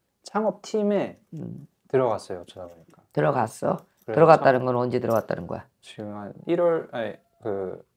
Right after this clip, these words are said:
Speaker 1: 한 달 전쯤에 같이 일하기 시작했어요, 창업팀이랑.
Speaker 2: 음. 그래서
Speaker 1: 네.
Speaker 2: 지금 내가 볼 때는 운이 멈춰 있어.
Speaker 1: 네.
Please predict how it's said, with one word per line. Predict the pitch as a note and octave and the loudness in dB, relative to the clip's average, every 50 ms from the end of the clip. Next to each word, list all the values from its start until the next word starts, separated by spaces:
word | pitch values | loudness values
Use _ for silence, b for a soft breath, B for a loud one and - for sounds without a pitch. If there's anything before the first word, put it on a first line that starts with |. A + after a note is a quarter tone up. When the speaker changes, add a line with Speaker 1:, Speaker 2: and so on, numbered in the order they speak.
| _ _ _ | _ _ _
Speaker 1:
한 | - F3 F#3+ | -6 -2 0
달 | G3 G3 F#3 | 2 4 4
전쯤에 | D#3 D3+ C#3 B2 A2+ - - A#2 A2 G#2+ G#2 G2+ F#2+ F2+ E2+ - - C3+ _ _ _ _ _ _ _ _ _ _ _ _ _ _ _ _ _ | 4 2 0 -2 -4 -6 -6 -6 -4 -4 -6 -6 -8 -10 -12 -14 -20 -20 _ _ _ _ _ _ _ _ _ _ _ _ _ _ _ _ _
같이 | - A#2+ - - - - A2+ | -6 -6 -6 -4 -6 -4 -2
일하기 | A2 A2 A2 G#2+ G#2+ G2+ | 0 0 0 0 -2 -4
시작했어요, | - C#3 B2+ - G2 - - F2 - | -6 -6 -8 -8 -10 -12 -12 -12 -10
창업팀이랑. | - - B2 A#2+ A#2+ - - - F2+ F2 E2+ | -10 -10 -8 -10 -10 -12 -14 -16 -16 -12 -10
Speaker 2:
음. | A#2+ D3 D3 C3 B2+ B2 A#2 A2 - _ _ _ _ _ _ _ _ | -8 -8 -8 -8 -10 -12 -14 -16 -18 _ _ _ _ _ _ _ _
그래서 | - - G3 C#3+ - | 2 6 6 6 6
Speaker 1:
네. | - - - _ _ - | 4 -2 -14 _ _ -2
Speaker 2:
지금 | - E3+ F#3+ F#3+ | 0 2 4 6
내가 | F#3 E3+ F#3 | 8 8 8
볼 | F3 E3+ | 8 6
때는 | F3 E3+ F3 - - | 6 4 4 4 2
운이 | E3 F3+ F#3 F3+ G3+ A#3+ G#4 - - - _ _ _ _ _ _ _ _ _ _ _ _ _ _ _ | 0 0 0 2 0 0 -2 -2 -6 -14 _ _ _ _ _ _ _ _ _ _ _ _ _ _ _
멈춰 | - C3+ C#3 C#3+ - - - - | 2 2 2 2 -2 -6 -8 -8
있어. | - - - - - - A#2 - _ _ _ _ _ - | -8 -8 -10 -14 -14 -14 -14 -16 _ _ _ _ _ -14
Speaker 1:
네. | A#2 G2+ | -12 -12